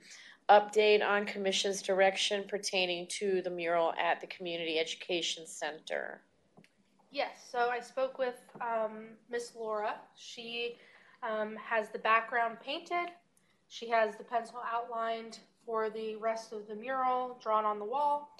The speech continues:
Speaker 2: And then with it, weather permitting, she is hoping to start with some of the flowers this weekend.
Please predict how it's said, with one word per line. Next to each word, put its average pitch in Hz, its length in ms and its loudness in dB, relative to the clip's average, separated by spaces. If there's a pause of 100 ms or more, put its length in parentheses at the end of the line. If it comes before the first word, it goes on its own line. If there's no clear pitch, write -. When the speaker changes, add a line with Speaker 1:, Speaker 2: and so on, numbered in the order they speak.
(300)
Speaker 2:
And 220 120 -4
then 220 160 0
with 240 160 -2
it, 262 140 -8 (160)
weather 254 420 -4
permitting, 220 480 -6
she 226 180 -12
is 214 140 -8
hoping 220 280 -10
to 214 80 -10
start 220 480 -6
with 240 140 -10
some 220 220 -12
of 214 160 -10
the 208 240 -12 (120)
flowers 202 580 -6
this - 180 -20
weekend. - 260 -20